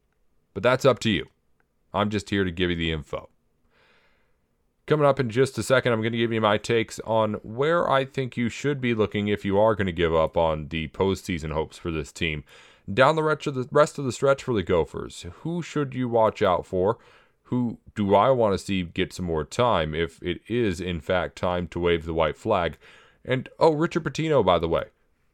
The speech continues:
What's his job situation like going into the offseason? We'll talk about all that right here on Locked On Golden Gophers in just a moment. I'm Nate Dickinson. Hey,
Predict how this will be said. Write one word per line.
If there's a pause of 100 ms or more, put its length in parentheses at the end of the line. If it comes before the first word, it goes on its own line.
(200)
What's
his
job
situation
like
going
into
the
offseason? (320)
We'll
talk
about
all
that
right
here
on
Locked
On
Golden
Gophers
in
just
a
moment. (180)
I'm
Nate
Dickinson. (2250)
Hey,